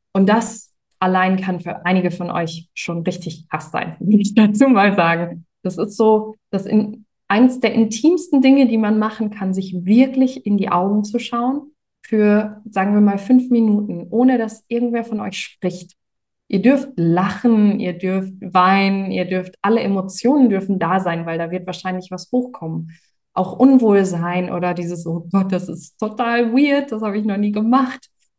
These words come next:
Das darf alles da sein. Aber erstmal sich wirklich in die Augen schauen.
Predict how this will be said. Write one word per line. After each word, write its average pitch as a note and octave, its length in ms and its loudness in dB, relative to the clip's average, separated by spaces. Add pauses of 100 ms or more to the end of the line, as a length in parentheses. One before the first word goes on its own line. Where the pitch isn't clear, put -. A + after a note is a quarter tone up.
(120)
Das F#3 180 -8
darf G#3+ 240 -2
alles F#3+ 320 -4
da G3+ 320 0
sein. E3+ 640 -6 (840)
Aber F#3+ 600 2
erstmal G#3 540 -2
sich G3 200 -6
wirklich A#3 300 -6
in G#3+ 120 0
die F#3 140 -2
Augen G3 400 2
schauen. E3+ 760 -8